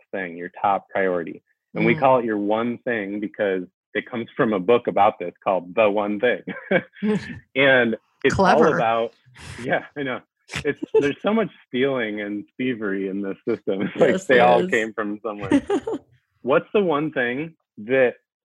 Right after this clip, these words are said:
Speaker 1: if everything else fails or goes by the wayside, what's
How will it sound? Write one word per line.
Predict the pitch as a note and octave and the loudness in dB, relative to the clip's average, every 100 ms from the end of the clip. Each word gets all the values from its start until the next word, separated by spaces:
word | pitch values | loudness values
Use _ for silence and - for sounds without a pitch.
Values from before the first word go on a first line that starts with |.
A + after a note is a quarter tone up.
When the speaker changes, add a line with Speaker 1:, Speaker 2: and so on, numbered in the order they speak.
| _ | _
Speaker 1:
if | B2+ C3 | -4 0
everything | C3+ D#3+ D#3+ D#3 C3+ | 2 2 2 0 0
else | B2 C3 B2+ _ | 0 -2 -4 _
fails | B2 A#2+ A#2+ B2 - | 2 4 2 0 -6
or | - A2 G#2+ | -2 2 2
goes | F#2+ A2 G#2+ | 2 -2 0
by | A2 | 0
the | G#2+ | 0
wayside, | G2 F#2 F2 F#2 F2+ | -2 -4 -4 -6 -4
what's | G#2 | -6